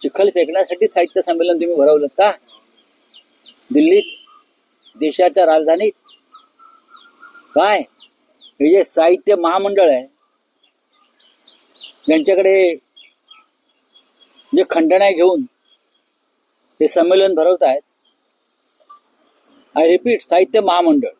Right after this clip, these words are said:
मराठी साहित्य महामंडळ, म्हणजे सरकारनं दोन कोटी रुपये दिले की त्यातले पंचवीस लाख काढून घ्यायचे खंडणी म्हणून आणि संमेलन भरवायला परवानगी द्यायचं काम करतात. कार्यक्रम ठरवतात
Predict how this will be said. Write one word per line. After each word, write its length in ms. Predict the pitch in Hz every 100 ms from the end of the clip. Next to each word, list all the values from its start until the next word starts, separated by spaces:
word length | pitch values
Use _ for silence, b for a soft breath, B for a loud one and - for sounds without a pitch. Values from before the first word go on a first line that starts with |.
| _
मराठी 360 | 143 170 170 190
साहित्य 400 | 160 160 - 185
महामंडळ, 500 | 175 180 180 143 98 - _ _ _ _ _ _ _
म्हणजे 460 | _ 156 185 202 202 -
सरकारनं 520 | - 170 170 202 196 202
दोन 220 | 190 196
कोटी 220 | 202 185
रुपये 240 | 196 202
दिले 120 | 196 180
की 100 | 185
त्यातले 300 | 185 185 202
पंचवीस 360 | 190 175 196 185
लाख 100 | 190
काढून 300 | 175 190 196
घ्यायचे 320 | 139 - 123 - _ _ _ _ _ _ _ _ _ _ _ _ _ - _ _ _ - - -
खंडणी 300 | - 175 359
म्हणून 240 | 285 262 - _ _ _ _ _ _ _ _ _ _ _ _ _ _ - - _ -
आणि 260 | 165 185
संमेलन 480 | - 160 175 180 190 165
भरवायला 300 | 147 170 180
परवानगी 420 | - 160 170 180
द्यायचं 240 | 170 165
काम 200 | 156 147
करतात. 400 | 135 113 104 110 - _ _ - _ _ _ _ -
कार्यक्रम 540 | 170 185 214 233 247
ठरवतात 520 | 208 196 220 208 220